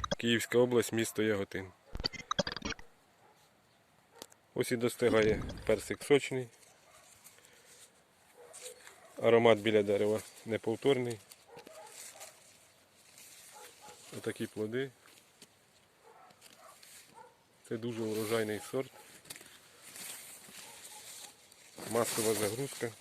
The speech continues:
Плоди сильно не нормував. Плоди для домашнього споживання, не для базару. Персик пережив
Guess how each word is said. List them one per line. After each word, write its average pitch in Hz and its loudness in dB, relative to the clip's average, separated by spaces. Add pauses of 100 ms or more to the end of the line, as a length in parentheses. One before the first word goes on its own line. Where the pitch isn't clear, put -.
(320)
Плоди 120 0
сильно 113 -2
не 110 -2
нормував. 110 -2 (1900)
Плоди 113 -2
для 110 0
домашнього 127 0
споживання, 117 -4 (500)
не 107 -2
для 104 0
базару. 110 -2 (3750)
Персик 127 0
пережив 113 0